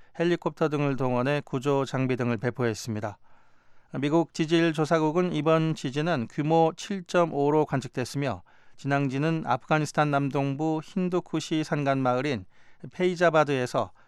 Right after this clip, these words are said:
팔십이 킬로미터 떨어진 곳에 지하 백구십육 킬로미터 지점이라고 밝혔습니다.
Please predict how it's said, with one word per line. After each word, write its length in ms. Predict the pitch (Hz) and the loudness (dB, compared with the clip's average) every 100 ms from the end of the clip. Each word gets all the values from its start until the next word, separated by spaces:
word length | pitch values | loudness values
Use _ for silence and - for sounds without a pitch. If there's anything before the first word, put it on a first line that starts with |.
| - | -20
팔십이 540 | - 170 175 - 147 139 | -6 -4 -4 -4 -2 -4
킬로미터 500 | - 156 147 135 135 | -2 -2 -2 -2 -4
떨어진 420 | 135 127 123 123 | -2 -2 -2 -4
곳에 400 | 113 110 147 139 - - - | -4 -4 -4 -4 -10 -20 -14
지하 360 | - 139 151 151 | -4 2 4 4
백구십육 800 | - 139 - 156 165 151 147 | 0 -6 -4 -4 -2 -2 -4
킬로미터 480 | - 143 135 131 135 | -4 -4 -2 -2 -4
지점이라고 560 | 123 - 131 123 113 107 | -6 -4 -4 -2 -2 -2
밝혔습니다. 720 | 107 - 104 120 104 101 | -6 -6 -8 -8 -8 -10